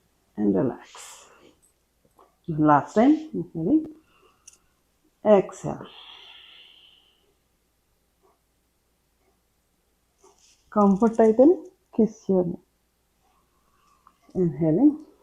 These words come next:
Relax. Now ఎల్ ఫోర్, ఎల్ ఫైవ్ దగ్గర మనకి ఎప్పుడైనా బాగా కంఫర్ట్ లేకుండా సివియర్ పెయిన్ ఉంటే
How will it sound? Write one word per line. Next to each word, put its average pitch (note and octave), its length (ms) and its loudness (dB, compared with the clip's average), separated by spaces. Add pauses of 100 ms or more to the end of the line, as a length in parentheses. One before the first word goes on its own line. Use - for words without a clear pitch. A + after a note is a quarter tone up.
(500)
Relax. F3 320 -14 (1120)
Now G#3 140 2 (220)
ఎల్ F#3+ 140 6
ఫోర్, G#3+ 220 6
ఎల్ G3 120 6
ఫైవ్ F#3+ 120 6
దగ్గర F#3+ 160 8
మనకి F3+ 220 8
ఎప్పుడైనా F3 300 6
బాగా F3+ 260 4 (240)
కంఫర్ట్ E3+ 360 -4
లేకుండా F3 360 2
సివియర్ F3 320 4
పెయిన్ F3+ 220 2
ఉంటే F3+ 220 2